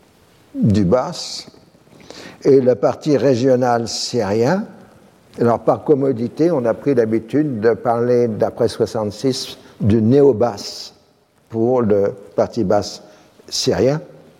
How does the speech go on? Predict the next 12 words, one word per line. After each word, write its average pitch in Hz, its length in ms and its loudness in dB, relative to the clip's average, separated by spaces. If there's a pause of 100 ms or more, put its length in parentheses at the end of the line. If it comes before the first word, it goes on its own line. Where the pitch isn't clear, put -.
(600)
On 85 160 -2
dit 92 180 2
aussi, 98 380 0
dans 92 160 0
le 90 160 0
jargon 87 340 -2
de 90 100 -4
l'époque, 113 640 -2
qu'ils 98 120 -8
sont 95 240 -8
les 98 160 2
régionalistes, 107 920 -2